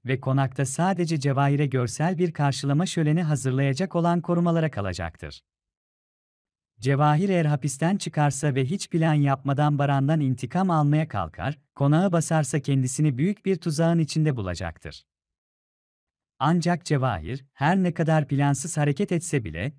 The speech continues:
Baran'ın tuzağına düşmekten her zamanki gibi son anda kurtulmayı başaracak, Dilan ve Miran bebeği kaçırmak için bir plan yapacaktır.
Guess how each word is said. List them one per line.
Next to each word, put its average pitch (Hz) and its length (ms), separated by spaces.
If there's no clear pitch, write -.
Baran'ın 147 420
tuzağına 143 540
düşmekten 135 540
her 165 200
zamanki 160 500
gibi 147 200
son 175 240
anda 160 320
kurtulmayı 170 560
başaracak, 95 680
Dilan 156 380
ve 170 80
Miran 151 420
bebeği 165 280
kaçırmak 160 480
için 165 300
bir 170 140
plan 151 260
yapacaktır. 87 800